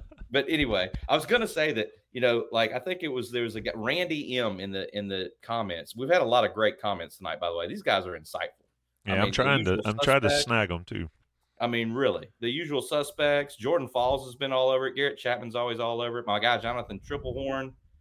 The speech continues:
Speaker 2: I did think Rucker was gonna kill me, uh, Jonathan, there for
Speaker 1: That
Speaker 2: a
Speaker 1: was,
Speaker 2: second.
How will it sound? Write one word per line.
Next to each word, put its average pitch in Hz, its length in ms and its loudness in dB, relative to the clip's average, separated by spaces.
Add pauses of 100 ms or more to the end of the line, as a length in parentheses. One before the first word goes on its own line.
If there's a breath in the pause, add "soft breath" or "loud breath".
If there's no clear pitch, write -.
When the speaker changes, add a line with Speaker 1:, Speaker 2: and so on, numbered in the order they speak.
(160)
Speaker 2:
I 101 80 0
did 139 260 0
think 143 240 2
Rucker 131 300 2
was 123 140 -4
gonna 131 160 -2
kill 135 220 -2
me, 135 360 -4
uh, 120 200 2
Jonathan, 131 500 -2
there 127 160 2
for 110 40 2
Speaker 1:
That 107 120 8
Speaker 2:
a 104 100 4
Speaker 1:
was, 98 160 2
Speaker 2:
second. 98 100 -4